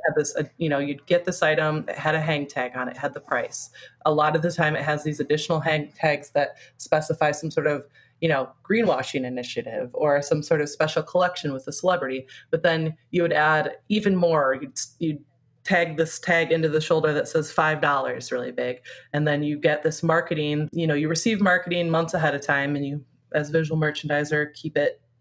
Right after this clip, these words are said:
in order. And then by the time the actual sale would come around or the actual event would come around, they would change that marketing. So you'd get this rush order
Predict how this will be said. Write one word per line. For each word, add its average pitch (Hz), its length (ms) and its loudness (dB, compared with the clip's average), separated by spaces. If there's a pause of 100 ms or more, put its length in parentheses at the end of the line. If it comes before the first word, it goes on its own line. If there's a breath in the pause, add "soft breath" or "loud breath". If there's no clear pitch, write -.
(400)
in 170 120 0
order. 147 440 0 (140)
And 160 160 2
then 156 140 2
by 156 140 2
the 151 100 2
time 160 340 0
the - 160 0
actual 185 560 0
sale 180 300 2
would 185 120 0
come 196 180 0
around 185 360 2
or 151 160 0
the 139 140 -2
actual 160 400 0
event 147 260 0
would - 140 -8
come 190 180 -2
around, 180 400 2
they 147 100 0
would 135 120 -6
change 240 400 2
that 139 160 2
marketing. 143 420 -2
So 151 160 -6
you'd 147 140 -4
get 151 140 -2
this - 200 -6
rush 175 300 2 (100)
order 156 560 2